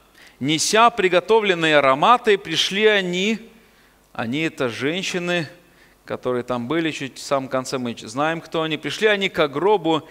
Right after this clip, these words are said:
и вместе с ними некоторые другие". Но нашли камень отваленным от гроба, и, войдя, не нашли тела Господа Иисуса.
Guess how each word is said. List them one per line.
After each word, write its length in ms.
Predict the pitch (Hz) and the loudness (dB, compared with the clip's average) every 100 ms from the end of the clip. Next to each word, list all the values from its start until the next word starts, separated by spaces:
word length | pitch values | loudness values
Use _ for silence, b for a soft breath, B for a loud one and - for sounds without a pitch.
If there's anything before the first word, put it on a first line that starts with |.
| B B B B | B B B B
и 100 | 151 | -2
вместе 380 | 190 226 - 180 | 0 0 0 -4
с 120 | - | -2
ними 280 | 208 233 220 | 0 0 0
некоторые 840 | 190 175 196 208 196 196 185 185 | 0 2 2 2 2 2 4 4
другие". 640 | 170 170 170 180 175 110 82 - _ _ _ b b b b b b b _ - | 2 -2 0 0 0 -2 -8 -18 _ _ _ b b b b b b b _ -8
Но 220 | 131 185 | -2 2
нашли 400 | 196 180 - 254 | 4 2 2 0
камень 480 | 262 220 226 226 214 | 4 4 4 2 2
отваленным 640 | 214 208 220 214 185 160 | 0 4 6 6 2 0
от 100 | 139 | 0
гроба, 420 | 135 135 104 - - _ _ _ _ _ | 2 0 0 -6 -10 _ _ _ _ _
и, 100 | 175 | 0
войдя, 540 | 175 165 139 165 240 240 | 4 4 4 4 4 4
не 140 | 202 | 0
нашли 400 | 185 160 - 208 | 0 -2 -2 -6
тела 340 | - 196 185 | -2 0 0
Господа 540 | 170 160 156 - 165 160 | 0 0 -2 -4 -4 -4
Иисуса. 800 | 160 151 147 - 143 131 - | -4 -4 -4 -4 -8 -8 -10